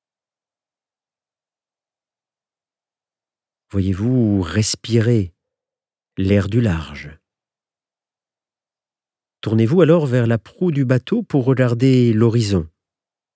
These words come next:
Contemplez alors le soleil, la mer calme et reposante. Ressentez peut-être une légère brise marine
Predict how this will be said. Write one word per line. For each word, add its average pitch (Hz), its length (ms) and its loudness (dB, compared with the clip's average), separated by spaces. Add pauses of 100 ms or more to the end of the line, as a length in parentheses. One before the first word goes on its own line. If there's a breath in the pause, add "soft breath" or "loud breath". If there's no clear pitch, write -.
(460)
Contemplez 101 420 -4
alors 107 320 2
le 101 80 0
soleil, 95 580 -2 (1120)
la 95 140 0
mer 98 420 -2
calme 117 320 0
et 110 80 2
reposante. 95 840 -4 (2750)
Ressentez 120 380 -6
peut-être 151 560 -2
une 131 100 2
légère 131 320 2
brise 120 300 0
marine 120 500 2